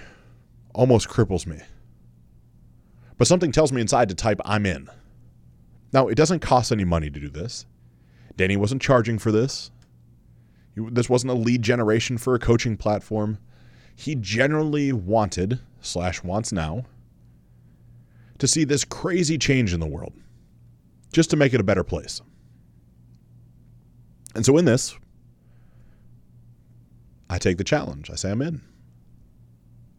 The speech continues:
And I don't remember the sequential order of these videos. I, I couldn't tell you right now in this moment that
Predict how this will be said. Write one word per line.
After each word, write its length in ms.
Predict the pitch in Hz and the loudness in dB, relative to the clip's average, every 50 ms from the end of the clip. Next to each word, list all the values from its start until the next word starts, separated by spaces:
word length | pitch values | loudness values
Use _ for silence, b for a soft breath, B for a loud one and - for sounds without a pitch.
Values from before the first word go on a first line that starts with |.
| - - - _ _ _ - B B B B B B | -20 -20 -20 _ _ _ -20 B B B B B B
And 100 | - 131 | 2 4
I 60 | 165 190 | 4 4
don't 120 | 208 190 | 4 4
remember 320 | 180 131 127 143 143 110 | 4 4 4 4 4 4
the 80 | 101 101 | 2 0
sequential 460 | - - 110 - 127 120 101 - 95 | 0 -2 -2 0 0 0 0 0 0
order 180 | 104 110 107 95 | 0 2 2 2
of 80 | 85 | 0
these 200 | 78 85 82 71 | 0 -4 -4 0
videos. 460 | 82 92 80 71 69 - - - - - - - | 0 0 0 0 -4 -10 -12 -14 -16 -16 -16 -10
I, 60 | - 98 98 - | -8 -8 -6 -6
I 60 | - | -8
couldn't 300 | - - 151 147 127 107 | 0 0 0 0 2 -2
tell 180 | - - 123 | 0 0 2
you 140 | 120 113 101 | 2 2 2
right 180 | 92 95 101 87 | 2 0 0 0
now 220 | 90 92 92 92 | -2 -4 -4 -2
in 60 | 92 | -4
this 120 | 90 80 - | -4 -4 -4
moment 220 | 92 85 87 87 | -4 -4 -4 -4
that 120 | 82 - | -6 -8